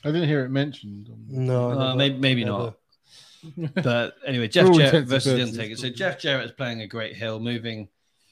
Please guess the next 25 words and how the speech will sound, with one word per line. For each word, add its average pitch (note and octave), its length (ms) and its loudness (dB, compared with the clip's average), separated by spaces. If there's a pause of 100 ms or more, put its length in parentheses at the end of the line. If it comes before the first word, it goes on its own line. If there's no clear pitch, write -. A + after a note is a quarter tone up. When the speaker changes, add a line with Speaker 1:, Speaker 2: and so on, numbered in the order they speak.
(680)
Speaker 3:
Uh, A2 440 -4 (960)
he's B2 160 -6
moving B2 260 -2
too A#2+ 180 -8
quick A2 220 -10
for G#2+ 80 -12
The A2 80 -6
Undertaker A2 400 -8
until G#2+ 240 -8
he G2 80 -6
catches G2 400 -8
him G#2+ 260 -6
and G#2 160 -8
attacks, - 680 -8 (1080)
uh, G#2 140 -12 (800)
Jeff - 160 -10
Jarrett G2+ 300 -4
in G2+ 80 -6
the F#2 80 -8
turnbuckle G#2+ 440 -4
corner. C#3 460 0 (340)
Old C3+ 200 2
school A#2 260 -6
to G#2+ 120 -12
Jarrett A2+ 420 0